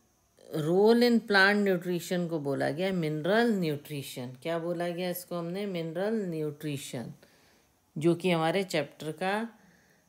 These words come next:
नाम है। तो majority of nutrients that are essential for the growth and development of plants become available to the roots due to weathering and breakdown of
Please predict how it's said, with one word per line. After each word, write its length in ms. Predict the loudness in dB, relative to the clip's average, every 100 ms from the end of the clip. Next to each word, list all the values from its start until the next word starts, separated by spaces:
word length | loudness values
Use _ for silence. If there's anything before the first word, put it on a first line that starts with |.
| _
नाम 440 | -4 -2 -2 -4 -6
है। 120 | -12 -14 -18 _ _ _ _ _ _ _ _ _ _ _ _ _ _ _ _ _ _ _ _ _ _ _ _ _ _ _ _ _ _ _ _ _ _ _
तो 320 | -4 -4 -6 -4
majority 480 | -2 4 4 4 4 4
of 100 | 6
nutrients 380 | 4 4 2 4
that 200 | 4 4
are 120 | 4
essential 540 | 2 0 -2 0 0 0
for 80 | 0
the 80 | 0 0
growth 320 | 0 0 2
and 200 | 2 4
development 560 | 2 2 0 0 0 -2
of 120 | -4
plants 420 | -4 -2 -2 -2 -4
become 340 | -2 2 2
available 580 | 2 0 2 4 4 2
to 140 | 2 2
the 140 | 2 2
roots 340 | 0 -2 -6
due 220 | -4 -4 0
to 80 | 2 2 -2 -14 _ _ _ _ _ _
weathering 580 | 0 2 2 4 4 6 4
and 320 | 4 2 0
breakdown 760 | 0 2 0 0 -2 -2 -2 -2
of 360 | -2 -4 -8